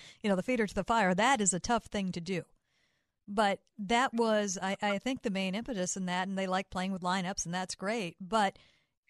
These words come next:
if you need to spell a guy, you've got guys that you can throw out there.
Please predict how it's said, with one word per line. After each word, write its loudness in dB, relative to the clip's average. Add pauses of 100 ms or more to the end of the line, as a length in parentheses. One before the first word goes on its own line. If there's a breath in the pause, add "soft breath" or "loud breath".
(120)
if 0
you 2
need -2
to -8
spell 2
a 0
guy, -2
you've -2
got 0
guys 0
that -10
you -6
can 0
throw 0
out 0
there. -8